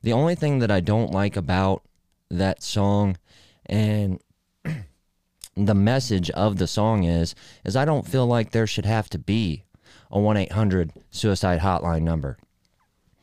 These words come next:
Everybody should have somebody in their lives that, that's willing to walk them back off the ledge. So just keep that in mind going in the holiday spirit.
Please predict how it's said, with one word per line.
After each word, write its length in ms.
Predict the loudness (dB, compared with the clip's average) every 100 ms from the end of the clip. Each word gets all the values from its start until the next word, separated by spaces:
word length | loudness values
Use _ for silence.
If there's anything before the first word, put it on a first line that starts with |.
| -20 -20 -2
Everybody 460 | 2 2 2 2 2
should 220 | 0 0
have 300 | 2 2 0
somebody 440 | 0 2 2 2
in 140 | 2 2
their 120 | 2
lives 460 | 2 2 2 -2 -10 -20 -20 -8
that, 300 | -2 0 0
that's 280 | -2 -2 -2
willing 680 | -8 -2 0 2 2 0 -2 _ _ _
to 540 | -4 0 2 4 2 0 -6 _ _ _ _ -20 _ _ -4
walk 340 | 2 2 0
them 260 | 0 0 2
back 340 | 2 0 -2 -12 -4
off 260 | 0 0 -2
the 100 | -2
ledge. 500 | 0 0 -2 -8 -14 _ _ _ _
So 480 | -8 0 2 4 0 -4
just 240 | -6 -4
keep 240 | 0 0 2
that 160 | 2
in 80 | 2
mind 400 | 2 2 2 2
going 260 | 2 2 2
in 120 | 2
the 100 | 2
holiday 380 | 2 2 2 0
spirit. 580 | -2 0 2 2 -2